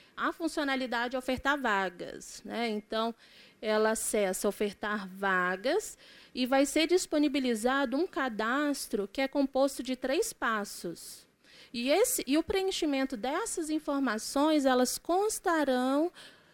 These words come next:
do termo de participação. A mantenedora também, é, possui, né, já está disponibilizado no sistema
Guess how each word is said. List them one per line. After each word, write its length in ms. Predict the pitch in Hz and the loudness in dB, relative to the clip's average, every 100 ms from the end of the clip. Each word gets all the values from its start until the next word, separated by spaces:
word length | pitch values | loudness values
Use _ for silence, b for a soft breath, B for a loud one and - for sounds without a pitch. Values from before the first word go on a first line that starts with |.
| B | B
do 360 | 202 285 311 | 0 4 4
termo 420 | 311 - 269 285 277 | 4 4 6 8 6
de 80 | |
participação. 1080 | 277 285 285 - 294 320 349 - 202 180 - 202 _ _ _ B B B B B B B | 4 0 -2 -4 -2 -2 -2 -2 -2 -4 -8 -14 _ _ _ B B B B B B B
A 140 | - | 0
mantenedora 680 | 285 339 339 311 277 294 294 | 4 4 6 6 8 8 6
também, 500 | 294 294 277 294 311 - _ - | 6 4 4 4 4 0 _ -4
é, 280 | 240 240 247 | 2 2 2
possui, 500 | - 285 277 - 190 | 2 0 0 0 0
né, 240 | 208 277 | 2 2
já 80 | 285 | 2
está 240 | 240 - 269 | 2 2 -2
disponibilizado 880 | 240 - 269 247 247 226 214 202 | -2 0 0 0 -2 0 0 2
no 220 | 226 285 440 | 2 2 2
sistema 760 | - 262 - 285 277 247 220 | -2 -4 -2 0 2 0 -2